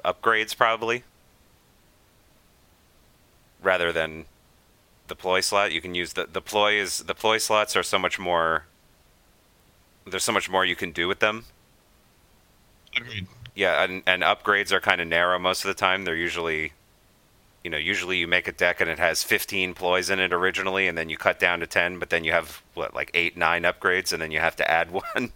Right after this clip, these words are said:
Speaker 1: That's usually how I work with the
Speaker 2: Yeah, mine's actually
Speaker 1: upgrade.
Speaker 2: complete opposite. I have,
Speaker 1: Oh,
Speaker 2: like,
Speaker 1: okay.
Speaker 2: twenty upgrades at the end of it. <laughs>
Speaker 1: <laughs> Well, maybe for
Speaker 2: But
Speaker 1: this warband it's different, but I always find that, like, I have way too many ploys and not enough upgrades, so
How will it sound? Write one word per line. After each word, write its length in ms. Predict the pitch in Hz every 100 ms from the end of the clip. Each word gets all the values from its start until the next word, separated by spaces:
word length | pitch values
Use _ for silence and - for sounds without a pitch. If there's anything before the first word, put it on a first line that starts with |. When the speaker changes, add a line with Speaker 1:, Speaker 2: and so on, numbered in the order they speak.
| -
Speaker 1:
That's 220 | 98 -
usually 260 | 92 85
how 180 | 80 80
I 160 | 73 73
work 240 | 67 64 - _ _ -
with 140 | 64
the 200 | - 69 -
Speaker 2:
Yeah, 80 | 107 - -
mine's 160 | 139
actually 240 | 127 113 113
Speaker 1:
upgrade. 40 |
Speaker 2:
complete 260 | 143 113 98
opposite. 360 | 92 95 95 -
I 80 |
have, 100 | 110
Speaker 1:
Oh, 40 | 107
Speaker 2:
like, 100 | 95
Speaker 1:
okay. 120 | 92
Speaker 2:
twenty 200 | 110 104
upgrades 400 | 92 - 98 98
at 120 | 95
the 100 | 98
end 140 | 92 120
of 100 | 95
it. 140 | 82
<laughs> 760 | 127 - - 160 156 156 - 143 -
Speaker 1:
<laughs> 40 | - - - -
Well, 80 | 127
maybe 160 | 151
for 160 | 110 107
Speaker 2:
But 80 | 104
Speaker 1:
this 180 | 127 -
warband 340 | 101 87 90
it's 140 | 87
different, 240 | 101 90 87
but 100 | 98
I 120 | 117
always 200 | 120 107
find 340 | - 101 98
that, 180 | 90 87
like, 240 | 90 85 -
I 120 | 92
have 220 | 98 95 85
way 200 | 101 107
too 180 | -
many 220 | 95 92 87
ploys 680 | - 95 90 85 82 - -
and 340 | 87 85 78 78 - -
not 220 | 92 87
enough 240 | 82 85
upgrades, 600 | - 80 - 69 64 71
so 640 | - - - - 76 69